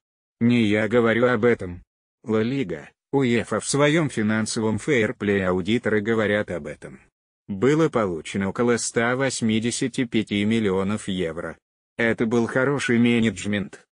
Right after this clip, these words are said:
Журнал Forbes по итогам две тысячи двадцатого года называл Барселону самым дорогим клубом в мире.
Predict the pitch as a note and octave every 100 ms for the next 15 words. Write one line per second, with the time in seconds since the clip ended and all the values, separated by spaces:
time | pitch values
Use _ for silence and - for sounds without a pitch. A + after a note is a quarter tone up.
0 | _ _ A2 G2+ C3 A#2+ A#2 A2+ - C3+
1 | G2 F2 F2 - G#2+ G2+ - C3+ C#3+ D3+
2 | C3+ B2+ C3+ - C#3 - C3+ C3 A2 G#2+
3 | - - G#2 A2+ G#2 F#2+ A2+ B2 B2+ A#2
4 | A2 A2 A2 A2+ B2 - G#2 G#2+ G#2+ G#2
5 | B2 A2 A#2 A2+ G#2+ G#2 F2+ F#2 G2 G#2+
6 | A2 G#2+ G#2+ F#2+ F#2 D#2+ D#2+ D#2+